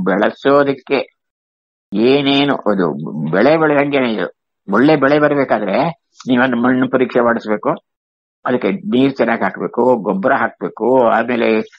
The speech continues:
ಏನೇನ್ ಧಾತುಗಳು ಬೇಕು ಅದೆಲ್ಲ ನೋಡ್ಕೊಳ್ಬೇಕು, ಬಿಸಿಲು ಹೇಗಿರ್ಬೇಕು ಅಂತ ನೋಡ್ಕೊಳ್ಬೇಕು. ಪ್ರಭುಶಂಕರ್ ನನ್ನ ಬಗ್ಗೆ ಹೀಗೆ ಬಿಸಿಲಾಗಿ, ನೆರಳಾಗಿ, ಆಪ್ತನಾಗಿ, ಗುರುವಾಗಿ, ಸ್ನೇಹಿತನಾಗಿ,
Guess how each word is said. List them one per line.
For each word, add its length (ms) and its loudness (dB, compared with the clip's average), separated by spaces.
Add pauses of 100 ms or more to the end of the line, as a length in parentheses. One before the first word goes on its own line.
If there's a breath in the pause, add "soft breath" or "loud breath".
(160)
ಏನೇನ್ 340 0
ಧಾತುಗಳು 420 -2
ಬೇಕು 240 -4
ಅದೆಲ್ಲ 260 -2
ನೋಡ್ಕೊಳ್ಬೇಕು, 720 -2
ಬಿಸಿಲು 400 0
ಹೇಗಿರ್ಬೇಕು 420 -2
ಅಂತ 120 -10
ನೋಡ್ಕೊಳ್ಬೇಕು. 760 -4 (760)
ಪ್ರಭುಶಂಕರ್ 840 -2
ನನ್ನ 300 0
ಬಗ್ಗೆ 420 -2 (380)
ಹೀಗೆ 240 -2
ಬಿಸಿಲಾಗಿ, 800 -2 (380)
ನೆರಳಾಗಿ, 960 -2 (840)
ಆಪ್ತನಾಗಿ, 840 -2 (580)
ಗುರುವಾಗಿ, 840 0 (580)
ಸ್ನೇಹಿತನಾಗಿ, 920 0